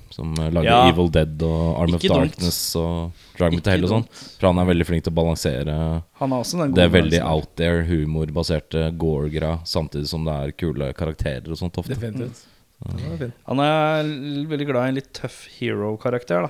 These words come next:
Speaker 2: Og da
Speaker 1: Det er
Speaker 2: er
Speaker 1: han.
Speaker 2: Andy jævla svak.
Speaker 1: Det blir litt svakt, ja.
Speaker 2: Mm.
Speaker 1: Det gjør det.
Speaker 2: Eh, da er det, lurer jeg på, har dere noen tips i forhold til noen annen film å se?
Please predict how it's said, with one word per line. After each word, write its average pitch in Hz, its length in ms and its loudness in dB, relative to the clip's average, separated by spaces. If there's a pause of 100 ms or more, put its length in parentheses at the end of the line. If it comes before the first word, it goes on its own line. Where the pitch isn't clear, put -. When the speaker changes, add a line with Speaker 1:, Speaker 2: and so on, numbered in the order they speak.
Speaker 2:
Og 131 120 -10
da 123 120 0
Speaker 1:
Det 123 80 8
er 101 40 8
Speaker 2:
er 123 120 2
Speaker 1:
han. 117 200 0
Speaker 2:
Andy 135 420 -2
jævla 120 400 -6
svak. - 460 -8 (260)
Speaker 1:
Det 101 220 2
blir 107 160 6
litt 95 100 4
svakt, - 260 -4
ja. 95 100 0
Speaker 2:
Mm. 127 200 -2
Speaker 1:
Det 98 80 2
gjør 80 140 0
det. - 80 -16 (340)
Speaker 2:
Eh, 143 680 -4 (720)
da 185 540 4
er 185 60 2
det, 190 280 2
lurer 180 120 0 (140)
jeg 143 60 -12
på, 165 280 2
har 156 140 0
dere 147 140 -2
noen 143 240 -4
tips - 300 -8
i 139 60 -6
forhold 123 240 -4
til 123 160 -2
noen 120 160 -2
annen 110 120 -6
film 117 200 -4
å 120 40 -4
se? 165 100 -4